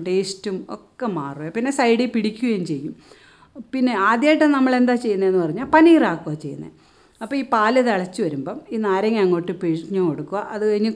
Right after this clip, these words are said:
കേടലായി കഴിയുമ്പം അപ്പുറം ഞാൻ അരിപ്പയും ബൗളും ഒരു തുണിയും എല്ലാം റെഡിയാക്കി വെച്ചിട്ടുണ്ട്. ആ, ഇതിനു മുമ്പേ ഞാൻ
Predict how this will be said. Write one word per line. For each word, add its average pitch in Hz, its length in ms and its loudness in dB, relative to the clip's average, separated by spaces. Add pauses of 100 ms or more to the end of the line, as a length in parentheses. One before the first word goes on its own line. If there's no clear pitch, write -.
കേടലായി 208 560 2
കഴിയുമ്പം 170 380 -4 (560)
അപ്പുറം 220 400 -2
ഞാൻ 185 140 0 (220)
അരിപ്പയും 214 520 2 (160)
ബൗളും 220 460 4 (180)
ഒരു 180 140 -4 (120)
തുണിയും 208 340 0 (180)
എല്ലാം 185 360 -2
റെഡിയാക്കി 185 460 0
വെച്ചിട്ടുണ്ട്. 180 480 -10 (880)
ആ, 196 140 -4
ഇതിനു 240 260 0
മുമ്പേ 202 260 -2 (120)
ഞാൻ 170 180 0